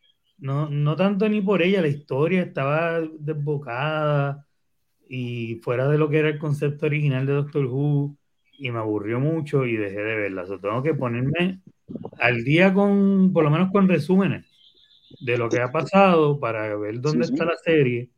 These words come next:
Speaker 1: y ver qué hacen con este nuevo Doctor Who. Primero llegó un Doctor Who negro que un James Bond negro. Vamos a ver si a, a, por fin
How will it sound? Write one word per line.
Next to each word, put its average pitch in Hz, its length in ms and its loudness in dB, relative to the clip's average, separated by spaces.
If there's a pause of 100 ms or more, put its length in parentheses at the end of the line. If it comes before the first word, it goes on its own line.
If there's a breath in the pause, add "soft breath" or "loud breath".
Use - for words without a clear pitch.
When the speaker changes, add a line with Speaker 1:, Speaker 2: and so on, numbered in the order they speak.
(520)
Speaker 1:
y 113 460 -6
ver 107 200 -2
qué 135 140 -2
hacen 131 300 0
con 120 220 -4
este 120 240 -6
nuevo 123 240 0
Doctor 123 320 -2
Who. 135 240 -2 (540)
Primero 151 360 10
llegó 202 280 10
un 208 120 8
Doctor 196 340 8
Who 185 220 8
negro 202 340 6
que 175 60 4
un 180 160 4
James 185 240 6
Bond 185 260 8
negro. 208 280 6
Vamos 160 280 2
a 175 40 2
ver 175 140 2
si 175 320 0
a, 143 460 0
a, 127 80 -2
por 135 220 -2
fin 165 540 -2